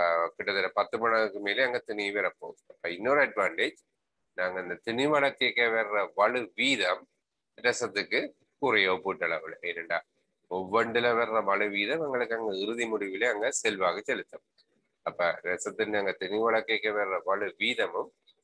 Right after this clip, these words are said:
அஹ், எங்களுக்கு நீரோட குறிப்பிட்ட நீளத்துக்கு நாங்க கொண்டு போய் ஆவணைக்க ரசத்துக்கு, அஹ், குறைவும். அப்ப அது advantage. இதை தவிர வேற இதுகள் பார்த்தா என்ன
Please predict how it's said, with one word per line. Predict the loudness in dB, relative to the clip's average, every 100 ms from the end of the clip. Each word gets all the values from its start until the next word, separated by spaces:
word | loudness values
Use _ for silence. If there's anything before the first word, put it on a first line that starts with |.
| _ _
அஹ், | -2 0
எங்களுக்கு | 2 2 2 2
நீரோட | 2 2 2 0
குறிப்பிட்ட | -4 -4 -2 0
நீளத்துக்கு | 0 0 0 -2 0
நாங்க | -2
கொண்டு | -4 -2
போய் | 0
ஆவணைக்க | 0 -4 -6 -4 -6 _ _ _ _ -4
ரசத்துக்கு, | -2 -2 -2 -2 -2 -6 -6 _ _ _ -2
அஹ், | -2 0
குறைவும். | 2 2 2 0 -2 -10 _
அப்ப | -4 0 2
அது | 2 2 0
advantage. | 0 -2 0 -2 -4 -16 -20 _ _
இதை | -4 -2
தவிர | 2 2 4 2
வேற | 2 4 4
இதுகள் | 4 2 0
பார்த்தா | 0 2 2
என்ன | 2